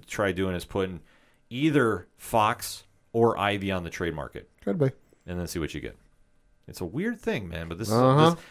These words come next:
Speaker 1: but this is a normal practice in the N B A for
Speaker 2: Yeah.
Speaker 1: the draft night, so
Speaker 2: Yeah.
Speaker 1: that's what we have to kinda stress at. Next up.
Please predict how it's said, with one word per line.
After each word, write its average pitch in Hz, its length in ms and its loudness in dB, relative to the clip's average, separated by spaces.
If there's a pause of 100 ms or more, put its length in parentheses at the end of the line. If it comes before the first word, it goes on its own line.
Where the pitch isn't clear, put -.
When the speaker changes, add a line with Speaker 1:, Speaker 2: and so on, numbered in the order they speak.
Speaker 1:
but 139 120 0
this 165 140 2
is 160 140 4
a 127 100 4
normal 127 460 4
practice 127 500 -2
in 110 80 -8
the 98 140 0
N 95 120 0
B 92 140 0
A 85 200 -2
for 147 120 4
Speaker 2:
Yeah. 147 140 12
Speaker 1:
the 92 80 2
draft 82 340 -2
night, 69 220 -12
so - 140 0
Speaker 2:
Yeah. 123 160 6
Speaker 1:
that's 98 220 -2
what 101 60 -2
we 90 100 0
have 87 100 -2
to 80 100 -8
kinda 80 180 -4
stress - 280 -8
at. 55 180 -10 (580)
Next 120 240 0
up. 107 240 2